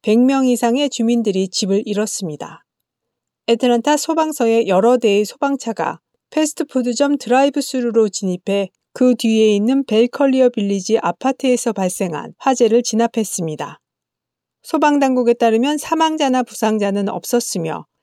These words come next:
다행히 모두 안전하게 대피했습니다. 미국 적십자사는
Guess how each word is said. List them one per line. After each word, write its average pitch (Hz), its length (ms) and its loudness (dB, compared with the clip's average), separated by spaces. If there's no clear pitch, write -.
다행히 214 440 0
모두 220 360 2
안전하게 190 680 0
대피했습니다. 170 960 -6
미국 247 360 0
적십자사는 202 920 -2